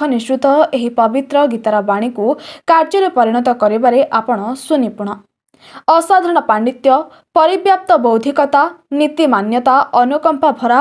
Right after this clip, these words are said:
ଉନ୍ମୁଖ ହୃଦୟ, ପ୍ରଶଂସା ପ୍ରତି ଅନାସକ୍ତ ଭାବ, ନିରପେକ୍ଷ ବିଚାରଧାରା ଆପଣଙ୍କ କର୍ମମୟ ଜୀବନକୁ ଗୌରବମଣ୍ଡିତ କରିପାରିଛି. ଆପଣଙ୍କ ନିରବଚ୍ଛିନ୍ନ ସେବା ଓ ତ୍ୟାଗ ପାଇଁ ଆମେ ଆଜି ଗର୍ବିତ।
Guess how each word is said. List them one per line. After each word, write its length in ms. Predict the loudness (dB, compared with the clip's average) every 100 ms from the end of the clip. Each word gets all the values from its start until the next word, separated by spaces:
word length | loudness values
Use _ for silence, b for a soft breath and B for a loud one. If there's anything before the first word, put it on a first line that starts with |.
| 0
ଉନ୍ମୁଖ 360 | 0 0 -2 -4
ହୃଦୟ, 400 | -8 -6 0 0 0 -2
ପ୍ରଶଂସା 500 | 0 0 -2 -2 0
ପ୍ରତି 340 | 0 -2 -2 -6 -6 B B
ଅନାସକ୍ତ 540 | 0 2 0 0 0 0
ଭାବ, 260 | -2 -2 0 0 -2 B B 2
ନିରପେକ୍ଷ 480 | 2 2 -4 -2 0 2
ବିଚାରଧାରା 560 | 2 2 2 2 0 0
ଆପଣଙ୍କ 480 | -2 -2 -4 -4 -4 -2 0
କର୍ମମୟ 480 | 0 0 0 0 -2
ଜୀବନକୁ 480 | -4 -4 -4 -2 -2
ଗୌରବମଣ୍ଡିତ 680 | 0 2 2 0 -2 -2 -4
କରିପାରିଛି. 540 | -6 -10 -8 -8 -8 -12 -14 _ _ B B B B
ଆପଣଙ୍କ 420 | 0 2 0 0 0
ନିରବଚ୍ଛିନ୍ନ 540 | 2 2 0 -2 -4 -4 -4
ସେବା 260 | -4 0 2 2 0
ଓ 60 | -6
ତ୍ୟାଗ 320 | -4 -4 -2 -2
ପାଇଁ 160 | 0 -2 -2
ଆମେ 240 | -2 0 -2
ଆଜି 220 | -4 -4 -2
ଗର୍ବିତ। 380 | 0 0 -2